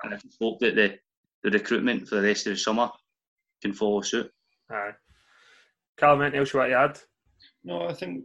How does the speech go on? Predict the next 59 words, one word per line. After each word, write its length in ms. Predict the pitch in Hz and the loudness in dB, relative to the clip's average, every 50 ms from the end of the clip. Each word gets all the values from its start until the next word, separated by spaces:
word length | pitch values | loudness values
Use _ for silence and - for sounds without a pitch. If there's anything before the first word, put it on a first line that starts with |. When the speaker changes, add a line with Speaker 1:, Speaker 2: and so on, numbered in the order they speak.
| - - | -12 -10
Speaker 3:
that, 220 | 82 78 - - - 127 | -8 -8 -8 -8 -6 -4
that's 200 | 135 135 135 131 | -4 -4 -4 -4
a 80 | 117 | -8
good 240 | 107 120 123 - - | -6 -6 -8 -8 -6
point 260 | - 120 135 156 156 | -4 -4 -4 -4 -4
about, 280 | - 135 143 143 143 139 - - _ _ _ _ _ - - - _ - 135 | -6 -4 0 0 0 0 -2 -6 _ _ _ _ _ -20 -20 -20 _ -8 -6
um, 400 | 131 127 127 127 - 120 120 127 - - | -4 -4 -4 -6 -8 -10 -12 -12 -12 -10
his 140 | 131 127 - | -10 -8 -8
mentality 500 | 123 - - 123 123 123 117 107 113 107 104 | -8 -8 -6 -4 -4 -4 -2 -4 -6 -6 -8
as 80 | 101 | -6
well, 240 | 110 120 113 110 107 | -4 -4 -4 -4 -4
because 400 | - 107 104 - 120 113 - - _ _ _ _ _ _ _ - | -8 -10 -6 -6 -6 -6 -8 -14 _ _ _ _ _ _ _ -8
we've 260 | 135 156 165 160 - | -4 -4 -4 -4 -2
had 240 | 147 131 - - - | -4 -4 -4 -6 -6
plenty 300 | - 131 139 147 139 117 | -2 -2 -2 -2 -2 -6
of 120 | - - | -8 -8
players 380 | - 120 117 110 107 - - - | -8 -6 -6 -6 -6 -8 -10 -8
throughout 200 | - 120 113 110 | -6 -6 -6 -6
the 60 | 113 | -6
years 320 | 113 113 113 110 110 - - - | -6 -6 -6 -8 -10 -14 -10 -6
who 80 | 127 | -4
are 40 | 117 117 | -2 -2
not 220 | 127 131 262 - | -2 -4 -4 -6
technically 500 | - 131 127 127 127 113 - - - 113 | -4 -4 -2 -4 -4 -8 -14 -10 -10 -8
the 80 | 107 - | -8 -6
best 280 | - 120 117 - - - | -6 -6 -6 -8 -8 -10
footballers, 500 | - - - 117 117 57 107 98 - - - _ _ _ _ _ - - | -10 -8 -6 -6 -6 -6 -8 -10 -14 -20 -20 _ _ _ _ _ -12 -10
but 80 | 123 | -8
you 80 | 120 110 | -8 -8
would 120 | 110 107 | -8 -8
mention 400 | 113 120 120 123 - - - 113 | -6 -6 -6 -6 -6 -8 -10 -10
as 100 | 107 101 | -12 -10
being 240 | 95 - 120 117 113 | -8 -8 -8 -6 -6
your 140 | 104 101 - - | -8 -10 -8 -4
favourites 400 | 120 117 113 107 110 113 - - | -4 -4 -2 -4 -6 -10 -10 -8
just 180 | - 131 131 - | -8 -8 -8 -8
because 260 | 127 123 - 113 104 | -12 -12 -12 -12 -14
they 240 | 104 - - - 107 | -14 -16 -16 -14 -10
love 260 | 104 110 117 113 117 - | -6 -6 -6 -6 -8 -12
that. 160 | - 127 117 - - _ _ _ _ - | -12 -12 -12 -12 -16 _ _ _ _ -14
And 80 | 127 117 | -14 -14
I 40 | |
think 260 | 113 - - 156 156 131 | -12 -8 -8 -6 -6 -6
that 100 | 127 107 | -10 -8
Hagi 320 | 113 120 117 117 - - - | -4 -4 -4 -4 -4 -8 -10
would 140 | - 107 117 | -10 -8 -6
love 260 | 120 127 127 127 - | -4 -4 -4 -4 -2
that, 200 | 131 131 127 - - _ _ _ _ _ _ _ _ _ - | -2 -2 -2 -2 -8 _ _ _ _ _ _ _ _ _ -8
that 140 | - 131 - - | -4 -2 -2 -2
idea 300 | 123 117 117 123 117 113 | -2 -4 -4 -4 -6 -6
of 100 | - - | -4 -2
him 160 | 135 131 127 | -2 0 0
being 140 | 127 123 120 | -2 -4 -6
in 80 | 117 | -6
the 60 | 113 | -6
middle 240 | 113 117 117 113 113 113 | -6 -4 -2 -2 -2 -2
of 60 | 113 | -4
the 100 | - 117 | -4 -4
park 240 | 110 110 - - | -2 -2 -4 -6